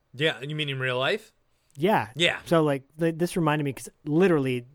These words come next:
Speaker 2: I just watched this episode of The Night Stalker where they
Speaker 1: Hey, did
Speaker 2: knew
Speaker 1: you
Speaker 2: the
Speaker 1: watch
Speaker 2: Night
Speaker 1: The Night Stalker on, on Netflix?
Speaker 2: I, I, <laughs> Night Stalker on Netflix, fantastic.
Speaker 1: <laughs>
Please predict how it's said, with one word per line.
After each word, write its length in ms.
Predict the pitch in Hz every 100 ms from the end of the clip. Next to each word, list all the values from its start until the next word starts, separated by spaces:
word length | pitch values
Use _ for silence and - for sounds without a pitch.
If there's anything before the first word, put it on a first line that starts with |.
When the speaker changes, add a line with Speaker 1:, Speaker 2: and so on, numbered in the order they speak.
| - -
Speaker 2:
I 140 | 131
just 280 | 127 156 -
watched 380 | 135 127 - 127
this 260 | 120 -
episode 460 | 131 - 131 127 117
of 140 | 107 - _ _
The 80 | -
Night 200 | 151 214
Stalker 380 | - 139 120 139
where 440 | 127 123 120 117 - _ _ _ _ _ _ _ - - -
they 100 | 156
Speaker 1:
Hey, 20 |
did 40 | 190
Speaker 2:
knew 60 |
Speaker 1:
you 60 | 202
Speaker 2:
the 60 | 247
Speaker 1:
watch 80 | 165 262
Speaker 2:
Night 120 | 240
Speaker 1:
The 40 | 226
Night 200 | 226 240
Stalker 320 | 254 240 240
on, 140 | 226
on 340 | 233 214 220 220
Netflix? 480 | 220 254 262 - - _ _ -
Speaker 2:
I, 160 | 139 -
I, 120 | 156 - -
<laughs> 200 | - -
Night 220 | 143 175 185
Stalker 260 | 180 175
on 60 | 147
Netflix, 340 | 147 180 180 -
fantastic. 680 | 143 127 139 127 - -
Speaker 1:
<laughs> 60 | -